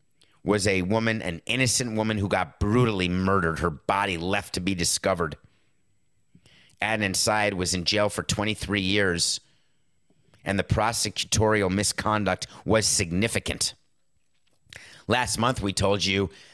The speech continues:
that he was let go when the prosecutors said, "We're not sure that conviction was done right."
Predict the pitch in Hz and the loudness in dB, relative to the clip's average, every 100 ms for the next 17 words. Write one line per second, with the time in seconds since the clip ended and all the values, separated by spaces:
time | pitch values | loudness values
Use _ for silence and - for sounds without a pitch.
0 | - 104 92 90 104 107 95 87 - - | -2 0 0 -4 -2 0 2 0 -4 -14
1 | _ _ _ _ - 107 127 - 107 113 | _ _ _ _ -2 -2 -2 0 2 4
2 | 90 104 120 - - _ _ _ _ _ | 4 2 -2 -16 -20 _ _ _ _ _
3 | _ _ _ _ - 117 117 107 104 98 | _ _ _ _ -2 2 2 0 -2 -2
4 | - 135 156 - - 110 107 - - 110 | 2 2 2 -2 0 0 0 0 2 2
5 | 107 - - - 147 170 143 - 147 135 | 0 -4 -12 -2 0 2 2 2 2 2
6 | 135 - 117 127 - 117 98 - 113 95 | 0 -2 -2 0 0 -2 -2 0 0 2
7 | 104 78 - | 2 0 -4